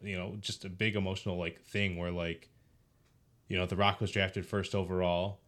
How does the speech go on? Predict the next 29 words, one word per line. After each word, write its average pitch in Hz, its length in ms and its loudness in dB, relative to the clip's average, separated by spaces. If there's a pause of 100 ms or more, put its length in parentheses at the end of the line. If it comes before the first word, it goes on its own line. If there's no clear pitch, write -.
(120)
and 90 100 -6
then 85 140 -2
The 92 120 -4
Undertaker 95 540 0
went 92 240 -2
to 92 100 -4
Raw 90 320 2
second. 90 520 -2 (600)
<laughs> - 160 -10 (760)
Then 107 180 0
Kurt 117 260 -2
Angle 107 240 2
had 104 160 2
storm 101 320 0
in. 104 140 2
He 104 100 2
had 101 140 2
to 101 60 -6
be 101 140 -2
all 95 120 0
crying 95 280 -4
baby. 95 200 -4
I'm 120 100 -2
not 107 140 0
gonna 98 120 0
recap 90 360 -6
the 98 60 -8
whole 95 160 -2
thing, 87 340 -8